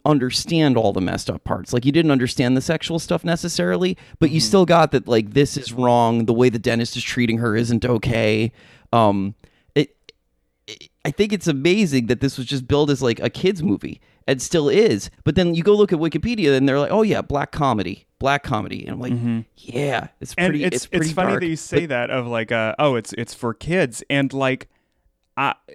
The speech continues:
Speaker 2: this is a go-to for so many, uh, like, high school and middle school, like, theater productions. And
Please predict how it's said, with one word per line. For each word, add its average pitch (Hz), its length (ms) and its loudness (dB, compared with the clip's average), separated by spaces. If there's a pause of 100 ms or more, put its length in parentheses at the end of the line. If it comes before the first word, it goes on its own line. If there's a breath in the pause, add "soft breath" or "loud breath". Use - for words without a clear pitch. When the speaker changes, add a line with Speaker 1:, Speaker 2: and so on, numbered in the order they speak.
(160)
Speaker 2:
this 151 380 -4
is 196 280 -2
a 139 140 0
go-to 123 720 -2
for 117 180 -6
so 110 320 -4
many, 113 580 -4
uh, 113 220 -4
like, 107 220 -4
high 120 240 -4
school 120 500 0
and 117 200 -2
middle 110 240 -2
school, 117 500 0
like, 107 180 -4
theater 120 300 -2
productions. 165 720 -4
And 131 320 0